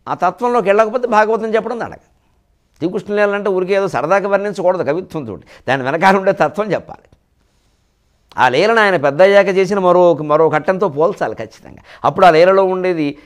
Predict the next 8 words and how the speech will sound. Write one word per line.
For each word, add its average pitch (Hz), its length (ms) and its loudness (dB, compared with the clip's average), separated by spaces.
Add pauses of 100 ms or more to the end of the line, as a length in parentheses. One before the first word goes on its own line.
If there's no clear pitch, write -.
(140)
ఆనందం 185 480 0
కోసం 180 220 2
చేసేది 151 540 -2
కర్మ, 131 500 -2 (140)
ఆనందంగా 160 600 0
ఉండి 196 440 -2
చేసేది 185 420 -2
లీల. 113 300 -6